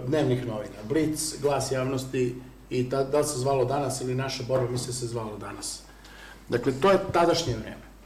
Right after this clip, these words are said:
Kada je pao Boris Tadić dve hiljade dvanaeste godine, a to je bio simbolički i politički gest promene nomenklature, oni, e, koji su bili opozicija, to su tadašnji naprednjaci, su imali šta?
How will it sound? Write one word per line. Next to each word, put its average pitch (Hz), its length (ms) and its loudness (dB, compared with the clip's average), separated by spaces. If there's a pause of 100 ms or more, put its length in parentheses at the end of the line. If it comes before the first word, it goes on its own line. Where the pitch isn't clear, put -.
(480)
Kada 110 160 0
je 120 160 0
pao 185 200 4
Boris 175 340 4
Tadić - 460 0 (800)
dve 120 140 0
hiljade 135 240 4
dvanaeste 131 440 0
godine, 160 440 2
a 120 60 -4
to - 180 0
je 175 60 4
bio 180 180 6
simbolički 160 640 2
i 127 120 -2
politički 151 500 0
gest 151 360 2 (340)
promene 160 440 4
nomenklature, 127 800 2 (1500)
oni, 151 520 2 (500)
e, 117 160 -4 (240)
koji 135 160 2
su 127 120 -4
bili 147 260 4
opozicija, 127 640 2
to 120 80 -4
su - 160 -10
tadašnji 123 340 -4
naprednjaci, 127 760 -4
su - 180 -4
imali 147 240 2
šta? - 380 -6